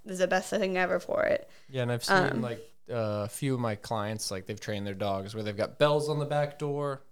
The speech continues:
Speaker 1: Yep, that's a good
Speaker 2: If the dog needs to pee, it goes and it rings the, the, the bells, and
Speaker 1: Yep.
Speaker 2: they know, okay. You know, and obviously you can't expect your twenty week year old, uh, twenty week year old,
Speaker 1: <laughs>
Speaker 2: your twenty week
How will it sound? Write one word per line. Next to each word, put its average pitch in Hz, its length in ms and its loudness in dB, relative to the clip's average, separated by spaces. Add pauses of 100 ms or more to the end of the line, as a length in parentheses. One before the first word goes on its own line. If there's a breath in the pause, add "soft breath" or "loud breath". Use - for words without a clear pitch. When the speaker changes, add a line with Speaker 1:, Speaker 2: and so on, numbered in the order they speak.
Speaker 1:
Yep, 196 260 0 (120)
that's 196 180 -2
a 208 40 -2
good 202 180 2
Speaker 2:
If 233 80 0
the 214 80 -2
dog 123 320 6
needs 120 160 -8
to - 80 -10
pee, 165 220 2
it - 120 0
goes 123 320 4
and 120 80 2
it 90 80 0
rings 120 360 0
the, 120 160 -2 (200)
the, 110 220 0
the 117 100 -4
bells, 151 680 0 (200)
and 131 100 -2
Speaker 1:
Yep. 190 100 2
Speaker 2:
they 120 80 -4
know, 127 340 -2
okay. 196 280 -4 (240)
You 156 100 2
know, 139 120 8
and 147 100 6
obviously 165 320 2
you 147 160 -2
can't 185 180 0
expect - 380 -4
your 127 100 -8
twenty 123 360 0
week 117 260 -2
year 113 120 0
old, 104 260 0 (200)
uh, 117 140 0 (120)
twenty 95 260 -6
week 98 440 -8
year 95 220 -4
old, 90 340 -6
Speaker 1:
<laughs> 285 760 4
Speaker 2:
your 127 160 4
twenty 170 400 4
week 147 280 2